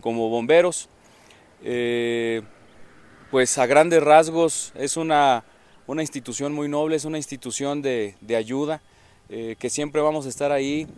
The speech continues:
al, pues a la orden de la, de la gente, de la ciudadanía cuando lo requiera. Eh, pues igual, eh,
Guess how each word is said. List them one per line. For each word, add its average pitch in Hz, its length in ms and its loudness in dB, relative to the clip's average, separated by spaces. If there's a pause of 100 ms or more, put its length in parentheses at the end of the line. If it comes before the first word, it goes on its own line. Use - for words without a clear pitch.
al, 110 600 -6 (680)
pues 123 200 -2
a 127 80 4
la 123 160 4
orden 156 340 2
de 127 100 0
la, 110 300 -2 (300)
de 117 120 -2
la 117 100 0
gente, 143 320 -6
de 135 140 0
la 117 80 -2
ciudadanía 113 580 -2
cuando 123 260 -4
lo 110 140 -2
requiera. 117 440 -4 (760)
Eh, 98 640 -6 (120)
pues 113 200 -4
igual, 147 420 6 (280)
eh, 104 580 -14